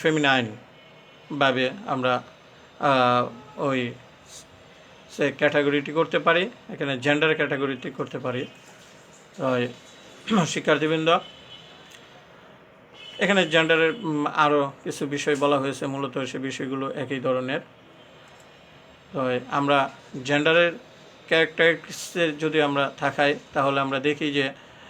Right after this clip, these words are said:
it's socially constructed rules and responsibility, এটি সামাজিকভাবে,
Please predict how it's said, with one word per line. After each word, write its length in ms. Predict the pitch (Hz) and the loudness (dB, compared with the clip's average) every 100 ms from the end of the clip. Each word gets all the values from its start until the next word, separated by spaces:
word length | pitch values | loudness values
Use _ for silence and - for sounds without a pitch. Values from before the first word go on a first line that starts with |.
| - 175 | -12 -8
it's 400 | 143 - - 180 | -6 -8 -6 -2
socially 380 | - 180 180 175 | 2 4 4 2
constructed 580 | 165 - 170 160 180 151 - | 0 2 -2 0 0 -2 -2
rules 480 | 143 139 156 156 - 147 | -2 2 2 0 -2 -2
and 380 | 143 - - | -2 -10 -6
responsibility, 800 | 143 139 - 143 - 156 160 175 185 - - - - - - - | -4 -2 -4 -8 -4 -4 -4 -6 -8 -14 -20 -20 -20 -20 -14 -6
এটি 220 | 139 135 | -4 -2
সামাজিকভাবে, 840 | - 151 156 160 151 143 135 165 | 0 2 2 -2 0 2 4 4